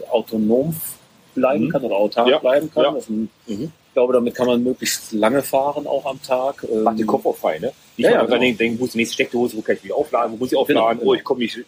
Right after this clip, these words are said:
Speaker 2: oh,
Speaker 1: Ja.
Speaker 2: ich hab nur zehn Prozent, mach ich jetzt.
Speaker 1: Ja.
Speaker 2: Einfach nur
Speaker 1: Genau, du kannst zwar
Speaker 2: sorgenfrei.
Speaker 1: eigentlich durchfahren. Gut, man sollte natürlich so ein bisschen gucken, dass das Navi, sagen wir mal, vor der Dunkelheit aufgeladen ist,
Speaker 2: Mhm.
Speaker 1: weil, also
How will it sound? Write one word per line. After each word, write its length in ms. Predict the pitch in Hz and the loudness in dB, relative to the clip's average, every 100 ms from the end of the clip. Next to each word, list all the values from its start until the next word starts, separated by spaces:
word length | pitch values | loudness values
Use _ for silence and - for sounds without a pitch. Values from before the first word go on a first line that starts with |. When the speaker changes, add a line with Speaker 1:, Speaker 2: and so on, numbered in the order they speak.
| _ | _
Speaker 2:
oh, 60 | - | -2
Speaker 1:
Ja. 160 | 135 123 | 2 2
Speaker 2:
ich 120 | 113 | 2
hab 60 | 123 | 0
nur 140 | 117 | 0
zehn 160 | 113 117 | 0 0
Prozent, 460 | 113 - 139 151 - _ - | 0 2 2 0 -8 _ -4
mach 160 | 113 135 | 0 0
ich 140 | 117 | 2
jetzt. 340 | 120 - - - | 0 0 -4 -4
Speaker 1:
Ja. 160 | 98 | -4
Speaker 2:
Einfach 220 | 180 175 147 | -4 -4 -2
nur 280 | 123 120 - _ _ _ _ _ | 0 0 -2 _ _ _ _ _
Speaker 1:
Genau, 220 | 233 113 | 0 2
du 60 | - | 0
kannst 280 | 139 139 - | -2 -4 0
zwar 100 | 135 | 2
Speaker 2:
sorgenfrei. 300 | 135 131 151 | 4 4 2
Speaker 1:
eigentlich 100 | 98 | 2
durchfahren. 440 | 147 156 - 156 156 - - | 2 0 2 0 0 -8 -4
Gut, 220 | 165 160 | -2 0
man 140 | 135 131 | 0 2
sollte 200 | 135 151 | 2 4
natürlich 220 | 139 139 | 2 2
so 80 | 131 | 0
ein 60 | 123 | -2
bisschen 240 | 147 143 | 0 -2
gucken, 240 | 156 151 | -2 -2
dass 100 | 117 | -2
das 160 | 110 - | -2 0
Navi, 220 | 113 123 | 0 2
sagen 180 | 107 113 | 0 0
wir 80 | 110 | 0
mal, 320 | 101 101 104 | 0 0 0
vor 160 | - 117 | -2 0
der 100 | 101 | 0
Dunkelheit 420 | 117 147 110 110 | -2 -4 0 0
aufgeladen 560 | 101 120 - 113 113 110 | 2 0 0 2 2 2
ist, 200 | 113 101 | -2 -4
Speaker 2:
Mhm. 40 | - _ - - | -6 _ -20 -8
Speaker 1:
weil, 320 | - 104 104 107 | 0 2 4 2
also 160 | 104 | -2